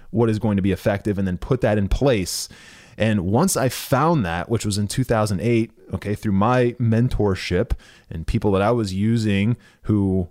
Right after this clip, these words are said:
were not my family members, not my friends, but people I was using to, to learn from, I then saw the way, okay? And then I just continued to build on that and expand my knowledge, expand my education, expand my understanding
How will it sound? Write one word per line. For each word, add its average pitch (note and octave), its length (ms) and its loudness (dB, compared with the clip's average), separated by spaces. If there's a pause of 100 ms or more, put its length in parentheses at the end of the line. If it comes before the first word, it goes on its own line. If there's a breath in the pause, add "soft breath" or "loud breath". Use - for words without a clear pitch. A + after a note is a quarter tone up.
were F2+ 160 -2
not F2 260 -4
my B2 140 -2
family A#2 320 2
members, A2 320 2
not E2 100 -8
my G2+ 100 -4
friends, G#2 300 -2
but G2 60 -4
people A#2 240 0
I A2+ 60 2
was G#2+ 200 0
using A2 320 2
to, F#2+ 200 -6
to - 120 -10
learn D#3 360 2
from, E2 440 -4 (680 soft breath)
I G#2+ 100 0
then A#2+ 480 2
saw G2+ 540 2
the F#2+ 100 0
way, F#2 360 -2 (140)
okay? G2 440 -2
And G2+ 160 0
then G2 80 0
I G2 80 0
just G2+ 160 -6
continued A#2 420 0
to G2+ 80 -4
build C#3+ 320 2
on A2+ 200 0
that G#2 260 -2
and G2 100 -2
expand C#3 540 0
my B2 120 2
knowledge, G#2 380 2
expand C#3+ 420 0
my B2 160 2
education, G#2+ 540 -2
expand C3+ 400 0
my B2+ 120 2
understanding A#2 760 2